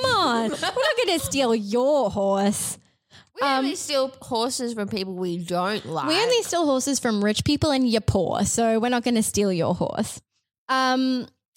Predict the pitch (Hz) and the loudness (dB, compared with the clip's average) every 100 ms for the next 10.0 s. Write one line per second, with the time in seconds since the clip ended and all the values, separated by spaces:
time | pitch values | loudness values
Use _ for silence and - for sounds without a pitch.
0 | - - 349 285 330 330 - 415 349 - | -8 0 2 2 2 0 2 2 2 -2
1 | - - 233 196 202 185 196 202 247 214 | -4 0 2 2 2 2 2 2 2 2
2 | 190 180 185 175 185 - 226 233 262 233 | 2 2 2 0 0 0 0 2 2 0
3 | 196 175 156 - - - - 202 190 180 | 0 0 -2 -4 -6 -10 -2 2 4 2
4 | 226 226 190 165 170 165 165 - 139 170 | 0 0 2 0 0 0 -2 -4 -6 -4
5 | - - - - - 101 98 196 - 190 | -2 -2 -2 -2 -2 -2 0 -2 -2 -2
6 | 185 180 190 170 - 131 - - - 98 | 0 0 0 -2 -2 -4 -4 -8 -8 -6
7 | 80 98 - - - - - - 277 285 | -4 -4 -6 -14 -12 -12 -14 -6 0 2
8 | 285 - 294 339 381 349 285 254 226 214 | 2 0 0 2 0 0 0 0 2 2
9 | 220 220 208 196 190 190 190 185 185 185 | 2 2 2 2 2 2 2 2 0 -2